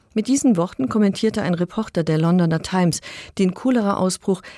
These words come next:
der die Hansestadt achtzehnhundertzweiundneunzig heimsuchte und mehr als achttausend Menschenleben kostete. Es war bereits der achte Ausbruch der Cholera innerhalb eines Jahrhunderts.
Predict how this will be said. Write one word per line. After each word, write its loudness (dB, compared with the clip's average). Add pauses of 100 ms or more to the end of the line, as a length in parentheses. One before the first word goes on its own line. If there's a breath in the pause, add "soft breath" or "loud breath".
(120)
der 0
die 2
Hansestadt 0
achtzehnhundertzweiundneunzig -2
heimsuchte 0 (320 loud breath)
und -2
mehr 4
als -6
achttausend -2
Menschenleben -2
kostete. -6 (880 loud breath)
Es 0
war 2
bereits -2
der -4
achte -4
Ausbruch -4
der -2
Cholera 0
innerhalb 0
eines 0
Jahrhunderts. -4